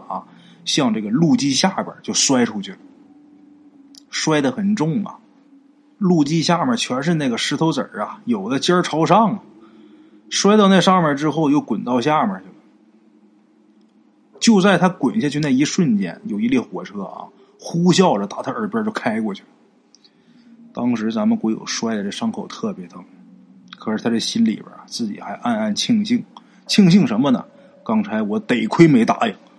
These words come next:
要不然我就撞死了。哎，就这么回到家里边，等到家，他妈一看他摔的这脸上手上全是伤啊，很心疼啊，一边心疼的给擦着药水，一边就问他怎么回事儿啊。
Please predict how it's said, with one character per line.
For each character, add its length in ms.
要 180
不 80
然 220
我 100
就 80
撞 300
死 220
了。 80
哎， 260
就 140
这 100
么 180
回 160
到 140
家 220
里 80
边， 100
等 140
到 180
家， 160
他 140
妈 240
一 100
看 300
他 100
摔 380
的 80
这 100
脸 360
上 80
手 320
上 80
全 320
是 120
伤 320
啊， 120
很 80
心 280
疼 260
啊， 140
一 120
边 160
心 220
疼 220
的 80
给 120
擦 280
着 80
药 200
水， 240
一 120
边 120
就 60
问 220
他 100
怎 160
么 100
回 200
事 100
儿 260
啊。 60